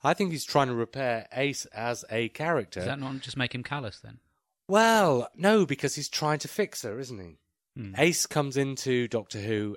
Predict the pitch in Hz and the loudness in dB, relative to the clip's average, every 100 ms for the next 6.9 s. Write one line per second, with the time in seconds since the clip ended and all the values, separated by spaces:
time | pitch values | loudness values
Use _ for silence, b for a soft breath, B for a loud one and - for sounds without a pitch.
0 | - 104 98 104 98 120 104 101 107 104 | -10 -10 -6 -6 -6 -6 -6 -8 -10 -12
1 | 113 101 92 113 95 135 131 - - 135 | -8 -6 -6 -8 -8 -8 -10 -12 -8 -6
2 | 123 107 98 104 104 101 - - - _ | -6 -12 -12 -12 -14 -14 -16 -20 -20 _
3 | b b b - 208 202 151 139 143 165 | b b b 0 2 4 2 2 0 -2
4 | 185 175 165 156 143 135 127 110 - 123 | -2 -2 -2 0 0 0 0 -6 -8 -4
5 | 120 98 104 98 110 135 143 135 131 113 | -2 -2 -2 -4 -4 -2 -2 -2 -4 0
6 | 123 120 117 - 120 113 139 147 | 2 2 0 -4 -4 2 4 6